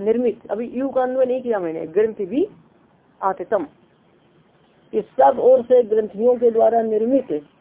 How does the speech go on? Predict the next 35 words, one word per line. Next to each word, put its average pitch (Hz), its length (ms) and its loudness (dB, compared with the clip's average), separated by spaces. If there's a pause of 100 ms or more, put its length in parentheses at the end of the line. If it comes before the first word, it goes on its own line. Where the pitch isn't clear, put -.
मत्स्य 254 400 0
जालम 220 460 0
युव। 262 240 2 (340)
अब 220 120 2
यहाँ 220 260 -4
यु 233 140 -4
का 233 100 0
अन्वय 214 220 0
करेंगे, 190 440 2 (500)
मत्स्य 262 420 0
को, 277 440 0 (500)
मत्स्य 262 420 2
को 269 340 0
पकड़ने 254 520 0
के, 247 160 0 (120)
मत्स्य 247 420 0
को 254 180 2
पकड़ने 240 440 0
वाले 226 340 2
जाल 202 300 0
के 208 140 -2
समान, 175 480 -4 (580)
मत्स्य 226 280 -4
को 240 120 2
पकड़ने 226 400 0
वाले 214 340 4 (520)
जाल 214 220 6
के 233 180 0
समान 185 360 -4
होता 156 300 -2
है। 160 320 -2
कौन 247 260 2
होता 226 220 2
है? 208 180 -2 (840)
चित्त। - 280 -6